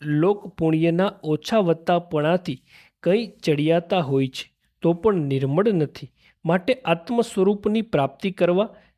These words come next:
જેમાં કોઈ જાતના દૂષણ જોયા કે સાંભળ્યા નથી, એવા પરમેશ્વરનું તમે ભજન કરો.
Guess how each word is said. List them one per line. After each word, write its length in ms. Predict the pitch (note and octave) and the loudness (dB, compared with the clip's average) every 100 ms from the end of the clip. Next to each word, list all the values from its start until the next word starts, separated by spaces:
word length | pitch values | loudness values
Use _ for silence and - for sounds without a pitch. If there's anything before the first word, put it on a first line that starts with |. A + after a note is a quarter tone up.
| - | -2
જેમાં 240 | D#3+ F3+ | 2 2
કોઈ 340 | E3+ - F#3+ A#3 | 0 0 0 0
જાતના 580 | F#3 D#3+ D#3+ E3+ E3 D3 | 0 0 0 0 0 0
દૂષણ 460 | C3+ C#3+ - D#3+ | -4 -4 0 0
જોયા 460 | D3+ - B2+ D#3 F#3+ - _ | 0 -4 0 0 0 -6 _
કે 100 | - | -10
સાંભળ્યા 640 | C3 D3 C#3+ C#3+ D3+ E3 | -6 -4 -2 2 2 4
નથી, 480 | D#3 D#3 E3 G3 C3+ _ _ - | 2 0 0 -4 -6 _ _ -4
એવા 220 | E3 D#3+ | 0 2
પરમેશ્વરનું 960 | D3 - D3 E3+ G3+ G3+ F#3 F3 F#3+ F#3+ | 2 0 0 2 0 0 0 0 -2 -2
તમે 220 | D3+ E3 | 0 0
ભજન 420 | C#3+ C3 B2+ D#3 | -2 -4 0 0
કરો. 320 | F#3 B2 A#2+ | 0 -4 -6